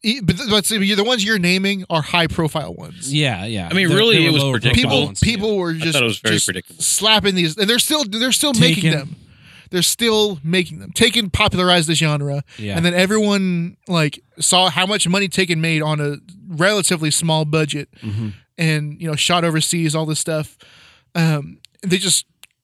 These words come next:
Speaker 1: I swear they were coming out every month.
Speaker 2: Oh, they,
Speaker 1: One,
Speaker 2: they were.
Speaker 1: it was one, and they're still doing 'em. Like, uh, the most recent one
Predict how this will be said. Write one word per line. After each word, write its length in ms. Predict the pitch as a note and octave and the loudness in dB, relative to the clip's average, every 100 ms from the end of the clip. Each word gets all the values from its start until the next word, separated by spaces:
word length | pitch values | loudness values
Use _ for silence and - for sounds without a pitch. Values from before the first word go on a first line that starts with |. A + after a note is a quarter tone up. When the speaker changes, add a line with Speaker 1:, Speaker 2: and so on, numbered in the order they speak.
| _ _ _ _ _ _ _ - | _ _ _ _ _ _ _ -10
Speaker 1:
I 120 | - | -4
swear 380 | - A3+ C#4 G#3 | -2 0 0 2
they 120 | F#3+ | 2
were 100 | F3+ | 0
coming 260 | - G3 F#3 | -2 -2 0
out 140 | E3 | -2
every 280 | G3 E3+ D#3 | -2 0 0
month. 320 | D3+ D3+ D#3+ - | -4 -6 -10 -2
Speaker 2:
Oh, 80 | |
they, 60 | F#3 | 2
Speaker 1:
One, 220 | E3+ D3+ | 4 4
Speaker 2:
they 120 | C#3 | 2
were. 240 | C#3 D#3 C#3+ | 2 2 0
Speaker 1:
it 40 | |
was 140 | F3 E3 | 0 -2
one, 280 | G#3 G3 | -4 -4
and 180 | G3 F3+ | -2 0
they're 80 | F#3+ | 2
still 240 | - - | 2 0
doing 280 | G3+ A3 F#3 | 2 2 2
'em. 200 | D#3 D3+ - - | 0 -2 -8 -8
Like, 240 | E3+ D#3+ D3 | -2 -2 -2
uh, 360 | E3+ D#3+ D3+ D3+ | 0 0 0 0
the 160 | D3 | 0
most 220 | E3 G#3 G#3 | 2 2 0
recent 260 | G#3+ G3 | 0 2
one 300 | F3 F3 E3 | 2 2 2